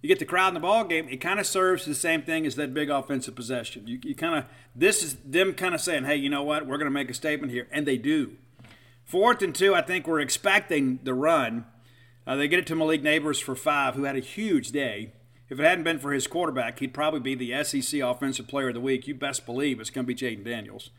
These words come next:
set an S E C record for completions. Crazy. All right, uh, Jaden Daniels in on first and ten, uh, goes back to Malik Nabers for nine. And Nabers said at the beginning of the week that they thought they saw some holes in the Bulldog defense they'd be able to exploit.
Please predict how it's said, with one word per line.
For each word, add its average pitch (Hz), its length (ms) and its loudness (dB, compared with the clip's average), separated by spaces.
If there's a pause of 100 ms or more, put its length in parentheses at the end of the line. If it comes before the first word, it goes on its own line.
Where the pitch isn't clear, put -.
(480)
set 175 160 0
an 151 80 2
S 156 220 4
E 165 60 0
C 139 140 2
record 143 320 0
for 117 120 -8
completions. 123 640 -4 (560)
Crazy. 131 340 0 (920)
All 175 100 4
right, 175 120 4
uh, 165 260 6
Jaden 214 320 4
Daniels 196 380 6
in 175 60 2
on 165 100 4
first 196 320 4
and 151 100 -2
ten, 160 460 4 (180)
uh, 135 220 -2 (160)
goes 165 180 4
back 202 320 4
to - 60 -6
Malik 180 280 2
Nabers 151 380 2
for 135 160 -4
nine. 143 360 0
And 131 120 0
Nabers 196 320 2
said 196 200 2
at 185 60 0
the 147 40 -12
beginning 175 300 0
of 156 80 -2
the 151 40 -2
week 180 280 -2
that 127 100 -12
they 139 140 -4
thought 170 240 0
they 170 100 -4
saw 165 220 0
some 135 220 -2
holes 180 440 0
in 143 60 0
the 139 80 0
Bulldog 156 400 4
defense 160 460 -2
they'd 143 100 -2
be 165 100 -2
able 156 180 -2
to 139 80 -2
exploit. 165 440 -4